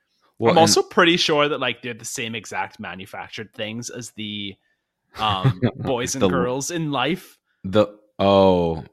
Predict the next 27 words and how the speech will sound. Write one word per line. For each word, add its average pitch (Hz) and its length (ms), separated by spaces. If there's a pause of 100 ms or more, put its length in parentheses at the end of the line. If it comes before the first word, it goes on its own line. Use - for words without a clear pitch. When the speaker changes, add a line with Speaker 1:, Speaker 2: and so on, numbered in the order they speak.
(200)
Speaker 2:
Are 147 160
they, 92 140
Speaker 1:
maybe. - 0
Speaker 2:
like, 156 400
I 143 120
think, 196 280
like, 175 160
the 165 80
ships - 500
and 175 140
the 156 60
cars 147 600
and 151 80
then, 143 120
like, 143 160
the 151 60
little 139 180
pegs 131 460
that - 120
go 123 160
into 123 180
them, 127 180
it's 127 140
the - 60
same 147 300
thing, 147 260
right? 90 240